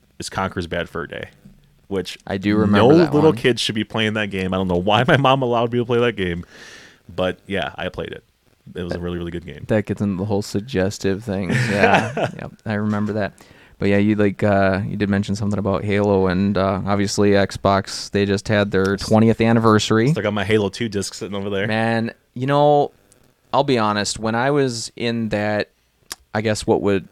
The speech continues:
Speaker 2: twenty years? I mean, you're talking two thousand one when the system came out. I remember, um, Kmart, Sterling, had the,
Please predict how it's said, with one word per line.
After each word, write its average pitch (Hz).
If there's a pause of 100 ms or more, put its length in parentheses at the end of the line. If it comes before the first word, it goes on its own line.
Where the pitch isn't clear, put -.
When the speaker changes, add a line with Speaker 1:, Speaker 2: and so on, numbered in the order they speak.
(100)
Speaker 2:
twenty 107
years? 104
I 107
mean, 120
you're 151
talking 120
two 113
thousand 107
one 104
when 104
the 104
system 104
came 101
out. 92
I 104
remember, 110 (560)
um, 104
Kmart, 196 (320)
Sterling, 208 (200)
had 113
the, 113